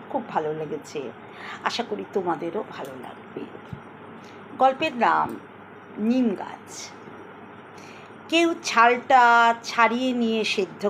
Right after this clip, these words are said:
করছে, পাতাগুলো ছিঁড়ে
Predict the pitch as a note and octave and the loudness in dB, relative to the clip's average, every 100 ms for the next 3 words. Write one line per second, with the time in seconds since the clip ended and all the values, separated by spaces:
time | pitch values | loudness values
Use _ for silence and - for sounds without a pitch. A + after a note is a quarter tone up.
0 | G3+ G3 - - - G3 F#3 F3+ F#3 - | -2 -4 -4 -8 -2 0 0 -2 -6 -16
1 | - - - - - - - - A#3+ A#3 | -20 -20 -20 -20 -20 -20 -20 2 2 4
2 | C#4 B3+ G#3+ A#3+ A#3 A3+ A3 - - - | 4 2 0 2 6 6 4 0 -12 -8
3 | - C4+ C#4 C#4 B3 G#3+ G3 G3 | -8 -4 -2 2 2 2 2 -2